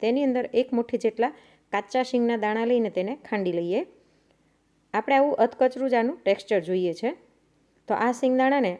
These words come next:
આપણે એક પ્લેટની અંદર કાઢી લઈએ. અને હવે આ ખાંડણીની અંદર જ આપણે ચવાણાને ખાંડી લઈશું. અહીં મેં ખાટું મીઠું જે મિક્સ આવે છે તે લીધેલું છે. મારા ઘરમાં આ ચવાણું બધાને બહુ જ ભાવે છે અને આનો ટેસ્ટ ખૂબ જ સરસ લાગે છે ભરેલા શાકમાં.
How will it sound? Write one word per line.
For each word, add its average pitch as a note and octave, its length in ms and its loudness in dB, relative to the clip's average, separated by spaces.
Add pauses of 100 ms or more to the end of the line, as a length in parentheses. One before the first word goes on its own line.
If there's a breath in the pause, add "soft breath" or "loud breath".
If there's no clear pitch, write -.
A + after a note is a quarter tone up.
આપણે A3 240 -2
એક A#3+ 160 -2
પ્લેટની A3+ 320 2
અંદર G#3+ 160 2
કાઢી G3 240 0
લઈએ. F#3+ 320 0 (1120)
અને A3 120 0
હવે A3+ 300 0 (420 soft breath)
આ B3 140 2
ખાંડણીની B3+ 500 2
અંદર B3+ 300 2
જ G#3 40 -10 (240)
આપણે A3+ 320 0 (400 soft breath)
ચવાણાને B3 480 2
ખાંડી G3+ 280 -2
લઈશું. F#3 360 -2 (240)
અહીં B3 240 0
મેં C4 180 0 (340)
ખાટું A#3 320 0
મીઠું B3+ 320 0
જે A#3 120 2
મિક્સ A3+ 280 -2
આવે B3+ 200 2
છે A#3 120 -2
તે G3 160 -2
લીધેલું F#3 400 -2
છે. B3 200 -6 (400 soft breath)
મારા A#3 180 2
ઘરમાં B3 260 2
આ B3 40 0
ચવાણું A#3+ 340 -2
બધાને A3 280 0
બહુ G#3 240 0
જ F3+ 100 -4
ભાવે F3+ 300 0
છે A3+ 140 -4
અને G3+ 400 -8
આનો G#3+ 200 -2
ટેસ્ટ B3 360 0
ખૂબ A3+ 180 -2
જ A#3+ 80 -2
સરસ G3+ 280 0
લાગે F3+ 200 -2
છે F#3 120 -4
ભરેલા E3+ 340 -2
શાકમાં. F#3 460 -8